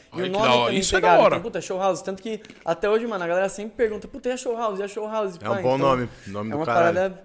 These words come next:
Speaker 2: Você tem outra
Speaker 1: maneira.
Speaker 2: empresa também, né?
Speaker 1: Oi?
Speaker 2: Você tem outra empresa
Speaker 1: Tenho,
Speaker 2: também, né?
Speaker 1: mano. Tenho a Delta,
Speaker 2: Vamos chegar
Speaker 1: mano.
Speaker 2: lá, vamos chegar lá, vamos
Speaker 1: Delta.
Speaker 2: chegar lá,
Speaker 1: É,
Speaker 2: só
Speaker 1: vamos
Speaker 2: curiosidade.
Speaker 1: pouco em pouco aí.
Speaker 2: Curiosidade,
Speaker 3: E eu fiquei com
Speaker 2: curiosidade.
Speaker 3: vontade de voltar um pouco, então.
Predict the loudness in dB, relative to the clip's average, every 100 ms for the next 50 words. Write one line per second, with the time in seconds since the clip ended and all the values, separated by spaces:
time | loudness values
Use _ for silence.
0 | -2 0 4 6 6 6 8 8 6 4
1 | 4 2 -2 -2 2 2 2 -8 -6 -2
2 | -2 -2 -6 -2 2 4 4 4 2 0
3 | 0 -2 -2 -2 0 4 6 6 4 2
4 | 2 2 0 -4 -12 -2 4 6 6 2
5 | -2 -2 2 4 4 0 -4 -2 0 0
6 | 0 -2 -2 0 2 2 2 -2 0 2
7 | 2 2 -2 -4 -2 0 -2 -4 2 4
8 | 6 4 0 0 0 0 2 2 2 2
9 | -2 0 2 2 0 -2 0 -2